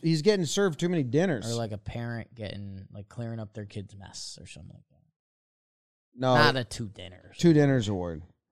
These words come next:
Speaker 2: I get the points.
Speaker 1: I named it after you.
Speaker 2: I get the points.
Speaker 1: I'm not talking about two dinners. <laughs>
Speaker 2: Yeah, we knew. <laughs>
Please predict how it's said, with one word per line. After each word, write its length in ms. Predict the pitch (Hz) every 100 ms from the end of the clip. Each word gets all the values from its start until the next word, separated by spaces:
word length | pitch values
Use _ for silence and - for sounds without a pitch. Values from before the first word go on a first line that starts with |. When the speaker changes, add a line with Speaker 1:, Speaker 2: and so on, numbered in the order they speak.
| _ _ _ _ _ _ _ _
Speaker 2:
I 80 | 107
get 140 | 104 101
the 60 |
points. 480 | 98 - - - - _ _
Speaker 1:
I 60 | 120
named 280 | 120 120 104
it 40 |
after 220 | 101 -
you. 240 | 101 95 85 _ _ _ -
Speaker 2:
I 60 | 104
get 180 | 101
the 80 | -
points. 440 | - - - - - _ -
Speaker 1:
I'm 80 |
not 120 | 104 -
talking 280 | 107 101 95
about 120 | 90
two 120 | 98
dinners. 380 | 95 101 127 -
<laughs> 40 | 107
Speaker 2:
Yeah, 60 |
we 160 | 110 120
knew. 160 | 113
<laughs> 60 | 139